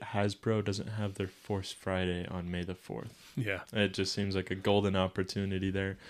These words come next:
Speaker 1: And
Speaker 2: Yeah.
Speaker 1: it's always in, like, just the most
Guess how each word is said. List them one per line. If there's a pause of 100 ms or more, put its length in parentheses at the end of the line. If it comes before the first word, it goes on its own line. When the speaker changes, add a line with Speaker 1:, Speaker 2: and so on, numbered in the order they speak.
(160)
Speaker 1:
And
Speaker 2:
Yeah.
Speaker 1:
it's
always
in, (640)
like, (1120)
just
the
most